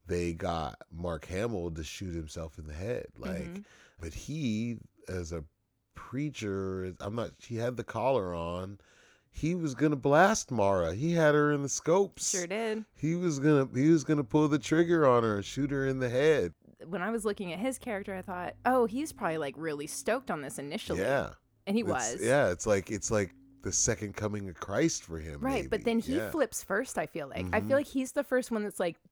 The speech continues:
Speaker 2: "Things are not cool, this
Speaker 1: Yeah.
Speaker 2: is not right, and they
Speaker 1: Yeah.
Speaker 2: are not human."
Speaker 1: Yeah.
Speaker 2: The fact they all look the same.
Speaker 1: Yeah.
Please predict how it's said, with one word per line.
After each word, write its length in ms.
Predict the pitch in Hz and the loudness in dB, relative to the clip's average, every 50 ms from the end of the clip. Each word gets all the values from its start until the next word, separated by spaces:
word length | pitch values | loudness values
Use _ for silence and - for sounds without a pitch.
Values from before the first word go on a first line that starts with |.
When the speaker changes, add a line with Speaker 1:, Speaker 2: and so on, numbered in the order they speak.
| _ _ - | _ _ -2
Speaker 2:
"Things 400 | 254 247 254 254 262 277 262 - | 0 0 0 0 0 0 -2 -2
are 180 | - 196 185 185 | -4 -4 -4 -4
not 440 | 185 185 180 180 180 175 175 - - - | -4 -4 -4 -2 -2 -4 -4 -6 -8 -8
cool, 460 | - - 220 214 214 214 208 208 208 | -4 0 4 6 6 8 8 8 6
this 240 | 190 208 208 175 - | 6 6 4 4 2
Speaker 1:
Yeah. 80 | 180 | -2
Speaker 2:
is 100 | 170 170 | -4 -4
not 360 | 185 180 180 165 165 - - | -6 -4 -4 -4 -4 -4 -4
right, 300 | - 170 160 160 160 160 - | -4 -4 -2 -2 -4 -6 -6
and 140 | - 185 180 | -4 -2 0
they 140 | 185 185 190 | 0 0 2
Speaker 1:
Yeah. 60 | 180 | 0
Speaker 2:
are 80 | 175 170 | 0 0
not 240 | 160 143 147 - | -2 -4 -4 -4
human." 380 | 185 185 151 131 - - - - | -6 -8 -8 -8 -10 -10 -6 -2
Speaker 1:
Yeah. 300 | - 95 95 92 85 80 78 - _ _ _ - _ _ _ _ _ _ _ | 0 2 2 2 0 -2 -6 -12 _ _ _ -20 _ _ _ _ _ _ _
Speaker 2:
The 100 | - 339 | -10 -10
fact 300 | - - - 370 370 - - | -10 -8 -8 -8 -4 -2 0
they 100 | 415 - | 0 0
all 260 | - - 320 320 262 | 0 0 0 0 0
look 300 | 202 214 240 254 - - | 2 2 2 2 2 -2
the 100 | 311 294 | -4 -2
same. 460 | - - 285 277 269 254 254 262 262 | -2 0 0 0 0 0 -2 -2 -2
Speaker 1:
Yeah. 300 | 196 - 87 - - - | 0 0 0 0 -2 -4